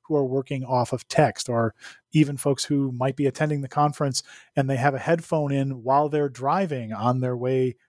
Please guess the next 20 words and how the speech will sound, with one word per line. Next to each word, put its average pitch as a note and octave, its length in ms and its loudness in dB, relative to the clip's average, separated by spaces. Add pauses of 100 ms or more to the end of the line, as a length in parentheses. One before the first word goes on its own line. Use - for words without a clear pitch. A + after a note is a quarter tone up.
(120)
to D3 200 0
and C3 120 -4
from B2+ 260 -2
work A#2 400 0
and B2 180 -2
school. A2+ 400 0 (1300)
The D#3+ 100 6
third C4+ 400 -2
thing C#3+ 220 0
that A#2+ 160 -6
we A#2+ 100 2
can A#2 160 -4
do G#2 300 -2 (1160)
is D3 200 4
to - 200 -10
ask F3+ 280 0
people D#3+ 320 -2
to C#3+ 420 -2 (640)
be F3+ 280 2
mindful E3+ 960 0